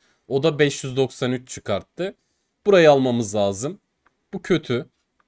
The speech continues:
Bu kötü. Öne geçti. Alacağız, alacağız. Kırk dolar bir fark var. Bunu katlayarak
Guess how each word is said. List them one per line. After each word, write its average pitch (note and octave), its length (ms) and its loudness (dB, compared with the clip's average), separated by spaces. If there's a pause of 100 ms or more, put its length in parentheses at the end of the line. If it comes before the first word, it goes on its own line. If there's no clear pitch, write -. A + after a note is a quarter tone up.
(120)
Bu E3+ 80 -12
kötü. C3+ 540 -4
Öne C3+ 200 0
geçti. A2+ 560 -6 (800)
Alacağız, D#3 380 2
alacağız. G#2 560 -4 (120)
Kırk - 280 -4
dolar C#3+ 300 4
bir D#3+ 80 -4
fark D#3 360 2
var. E3+ 160 0 (460)
Bunu G3 440 2
katlayarak G3+ 720 2